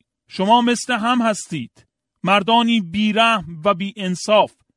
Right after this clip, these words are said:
من هرگز در نقشه‌های پلید شما شریک نخواهم شد، زیرا از روی خشم خود انسانها را کشتید و خودسرانه رگ پاهای گاوان را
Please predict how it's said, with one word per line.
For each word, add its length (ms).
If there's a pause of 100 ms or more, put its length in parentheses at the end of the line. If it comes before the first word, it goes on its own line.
(280)
من 200
هرگز 520
در 200
نقشه‌های 840
پلید 580
شما 540 (160)
شریک 540
نخواهم 600
شد، 320 (340)
زیرا 400
از 240
روی 340
خشم 480
خود 420 (220)
انسانها 640
را 240
کشتید 680 (200)
و 160
خودسرانه 840 (140)
رگ 300
پاهای 800
گاوان 440
را 200